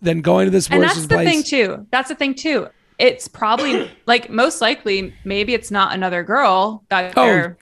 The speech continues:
Speaker 2: talking to. It's like, "Oh, I'm sitting on the couch drinking a beer. I don't wanna get changed out of my sweatpants to meet you."
Speaker 1: And, and
Speaker 2: You
Speaker 1: here's the
Speaker 2: know?
Speaker 1: thing. Explaining it to you is now opportunity for you to go, "Well, I could do drinks this week." And that's not what he was there for.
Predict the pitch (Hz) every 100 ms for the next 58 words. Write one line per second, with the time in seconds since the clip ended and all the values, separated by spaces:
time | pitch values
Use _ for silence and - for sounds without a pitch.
0 | - 196 185 196 196 196 214 240 _ _
1 | 240 240 262 254 - 262 262 240 233 277
2 | 240 247 233 214 - 240 240 233 226 196
3 | - 220 208 202 202 202 190 - _ _
4 | - 226 220 220 208 185 175 - 226 226
5 | - 175 170 - - 214 254 - 190 196
6 | 190 - _ _ - 190 175 220 214 214
7 | 190 156 - - 190 202 262 240 190 170
8 | 175 170 165 160 160 226 160 147 180 180
9 | 175 170 185 170 - 156 - 214 233 190
10 | 170 160 151 _ - - - 185 185 180
11 | 180 180 202 208 208 190 185 185 226 262
12 | 254 165 156 139 147 - - 202 226 233
13 | 254 233 233 226 214 196 277 240 160 95